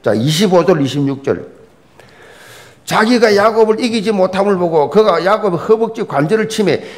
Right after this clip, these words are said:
야곱의 허벅지 관절이 그 사람과 씨름할 때 어긋났더라. 그가 이르되, "날이 새려는 나로 가게 하라." 야곱이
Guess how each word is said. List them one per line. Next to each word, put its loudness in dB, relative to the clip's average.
야곱의 2
허벅지 -2
관절이 -4
그 -2
사람과 0
씨름할 0
때 0
어긋났더라. 0
그가 2
이르되, -4
"날이 -4
새려는 0
나로 0
가게 0
하라." 0
야곱이 0